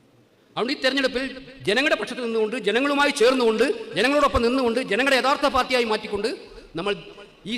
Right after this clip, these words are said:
സർക്കാരുകളുടെ, രണ്ട് സർക്കാരുകളുടെയും ദോഷങ്ങൾ ജനങ്ങളെ എത്തിച്ചു കൊടുക്കാൻ, അവർക്ക് നന്മ എത്തിച്ചു കൊടുക്കാൻ, അവർക്ക് ആവശ്യമായ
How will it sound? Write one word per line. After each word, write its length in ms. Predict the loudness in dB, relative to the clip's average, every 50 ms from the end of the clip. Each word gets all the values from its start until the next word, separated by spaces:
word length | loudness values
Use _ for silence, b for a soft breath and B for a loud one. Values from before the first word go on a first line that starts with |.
| -6
സർക്കാരുകളുടെ, 480 | -6 -4 0 2 2 4 4 2 2 2 2
രണ്ട് 160 | 2 2 0 0 -2
സർക്കാരുകളുടെയും 580 | -2 -2 0 0 0 0 0 0 -2 -2 -2 -4 -6 -10 -14 -18 -18 -20 -20 -20 -20 -20 -20 -20 _ _ _ _ _ _ _ _ _ _ _ _ _ _ -4 -2
ദോഷങ്ങൾ 380 | -2 0 0 0 0 0 2 2
ജനങ്ങളെ 240 | 2 2 4 4 4 2 2 -2 -6 -2
എത്തിച്ചു 220 | 0 2 4 4
കൊടുക്കാൻ, 280 | 2 4 4 4 4 2 2 -2 -8 -12 -14 -8 -2 0 2
അവർക്ക് 200 | 2 2 2 2 0
നന്മ 200 | 2 2 4 4 4 4
എത്തിച്ചു 200 | 2 0 0 0
കൊടുക്കാൻ, 280 | 0 2 4 4 2 2 2 0 0
അവർക്ക് 180 | 0 2 0 0
ആവശ്യമായ 340 | -2 -2 0 0 0 0 0